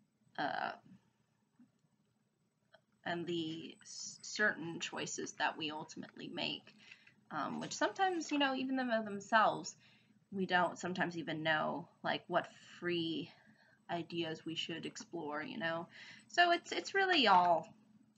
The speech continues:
it's all kind of a, a big, I guess you could say, jumble mess, uh, 'cause, 'cause that's sort of how, I guess you could say, freedom works, because there, there's so much variety into what people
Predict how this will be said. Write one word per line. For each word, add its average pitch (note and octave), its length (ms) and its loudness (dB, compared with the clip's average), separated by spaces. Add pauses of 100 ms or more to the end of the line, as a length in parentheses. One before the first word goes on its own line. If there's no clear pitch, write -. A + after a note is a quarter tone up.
(100)
it's - 100 -8
all A#3+ 140 10
kind G3+ 300 6
of F3+ 160 0
a, E3 360 6 (440)
a F3+ 40 -2
big, F3+ 280 0 (440)
I F#3 120 0
guess F#3 180 -2
you E3+ 80 -6
could - 140 -16
say, F3 100 -2
jumble F3 340 -2
mess, E3+ 440 0
uh, D#3 260 4
'cause, - 560 -6 (920)
'cause F3 160 -2
that's - 360 0
sort G#3 200 6
of F#3 80 4
how, F3 360 6
I E3+ 120 4
guess F3 260 0
you - 60 -12
could - 120 -12
say, E3+ 120 -2
freedom E3 480 -2
works, F3 260 0
because D#3+ 460 -6 (120)
there, C3+ 280 -4 (540)
there's E3+ 220 -4
so F3+ 120 0
much E3+ 160 -4
variety D#3+ 800 8
into D3+ 400 -6
what C3 280 -2
people D#3 560 -6